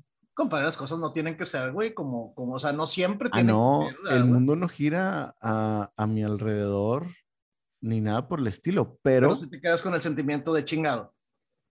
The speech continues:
Speaker 2: No, güey, pero es, es simple y sencillo, son cosas como muy normales, güey, que dices,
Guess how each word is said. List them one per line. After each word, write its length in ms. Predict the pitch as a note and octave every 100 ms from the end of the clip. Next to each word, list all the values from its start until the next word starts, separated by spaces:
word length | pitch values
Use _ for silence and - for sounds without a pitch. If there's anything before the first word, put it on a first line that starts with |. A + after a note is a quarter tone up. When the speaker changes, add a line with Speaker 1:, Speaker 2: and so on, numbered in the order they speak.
| _
Speaker 2:
No, 380 | F3 F3+ A3+ B3+
güey, 260 | A3 G#3 E3+
pero 240 | E3+ F3
es, 160 | F#3+ - _
es 80 | D3
simple 280 | - F3+ C4
y 20 |
sencillo, 320 | A3+ G#3+ G#3+
son 180 | - G#3
cosas 440 | G3+ G3+ - B3 -
como 280 | G3+ F3+
muy 520 | C#3+ B2+ C#3+ G3 A#3 A#3+
normales, 680 | A3+ F3+ B2+ C#3 E3+ A#3+
güey, 180 | F3 C3+
que 100 | A#2+
dices, 380 | C3 C#3 E3 -